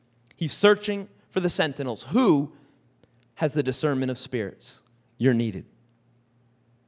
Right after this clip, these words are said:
Who has the ability to have dreams and visions?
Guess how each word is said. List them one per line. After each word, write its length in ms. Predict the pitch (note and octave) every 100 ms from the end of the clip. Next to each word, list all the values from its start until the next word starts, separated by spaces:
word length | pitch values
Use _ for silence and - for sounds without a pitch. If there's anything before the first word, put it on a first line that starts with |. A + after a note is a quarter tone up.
| _ _ _ _ _ _
Who 160 | A#3 A3+
has 520 | F3+ D#3+ C#3 - - _ _ -
the 80 |
ability 440 | F3+ F#3 F3+ D#3 C#3+
to 60 |
have 200 | D#3 D3
dreams 480 | C3 F3 F3+ D3+ C#3+
and 200 | D3+ C#3+
visions? 680 | B2+ C3+ A#2 G#2 - -